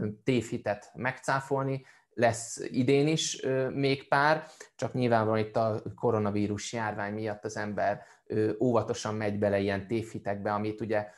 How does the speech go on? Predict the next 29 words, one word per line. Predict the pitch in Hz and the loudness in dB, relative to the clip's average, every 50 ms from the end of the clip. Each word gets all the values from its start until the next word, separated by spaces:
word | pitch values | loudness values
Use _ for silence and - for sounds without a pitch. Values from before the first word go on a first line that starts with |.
| _ _ | _ _
sok | - - 131 113 - | -2 0 0 2 2
orvos | - 113 113 110 104 104 101 - - | 4 4 4 4 4 2 0 0 -2
is, | 110 104 - - - - | -4 -2 -4 -4 -2 0
ö, | 107 107 104 104 98 98 104 - - | 0 0 2 0 0 -2 -6 -10 -12
magának, | - - 113 107 117 113 113 104 104 101 101 101 95 95 - - - | -8 0 2 2 4 4 4 4 4 4 2 0 -2 -4 -6 -8 -8
ö, | - 110 107 107 107 107 107 104 104 107 - | -6 -4 -4 -4 -4 -4 -4 -6 -6 -8 -8
magáinak | - 110 107 107 110 107 104 104 104 101 101 | -6 -4 -2 -2 0 0 0 -2 -4 -4 -4
érezhet, | 107 117 117 113 107 104 - - 120 120 - - - _ _ | -4 -4 -2 -2 -4 -6 -6 -6 -6 -6 -6 -8 -16 _ _
olyan | - 107 107 107 107 | -8 -6 -6 -6 -8
tekintetben, | 120 110 - 113 101 110 110 107 | -8 -10 -8 -8 -8 -6 -6 -6
hogy | 107 107 - - - _ _ _ _ _ _ _ | -8 -8 -10 -16 -20 _ _ _ _ _ _ _
ő | 117 117 117 | 0 2 2
is | 120 113 - | 2 2 0
ezeket | 123 - - - - - 101 - | -4 -4 -2 -4 -6 -4 -8 -8
a | - | -6
tévhiteket | - 113 107 107 - - - - 107 107 - 104 - - | -4 -4 -4 -4 -4 -8 -10 -10 -10 -8 -8 -10 -10 -10
csinálja | - - 113 110 107 107 104 101 101 | -10 -8 -6 -6 -4 -4 -4 -4 -4
a | 101 | -4
mindennapi | 104 110 107 104 101 104 101 - - | -4 -6 -6 -6 -6 -6 -8 -10 -8
gyakorlatba, | - 107 107 107 - 127 127 123 131 127 127 131 147 147 147 - - - - _ | -6 -6 -6 -6 -4 -2 0 0 0 0 2 2 0 0 0 -4 -12 -20 -20 _
és | - | -4
ez | 117 | -2
egy | 117 104 107 | 0 0 0
kényes | - 131 131 135 135 123 104 - - | 0 0 0 0 0 0 -2 -2 -4
időszak, | - 107 101 101 98 98 - 113 110 - | -4 -2 -2 -2 -2 -2 -4 -6 -6 -6
mert | 110 107 - | -8 -8 -6
sokan | - - - - 110 107 | -8 -6 -6 -6 -8 -8
kritikának | - 117 113 107 107 113 107 - 104 98 98 101 98 - - | -8 -8 -10 -8 -8 -10 -8 -6 -6 -4 -4 -6 -8 -8 -8
vehetik | 101 98 95 107 101 - - 123 143 151 151 - - | -8 -6 -4 -4 -6 -6 -4 -4 -4 -4 -4 -10 -20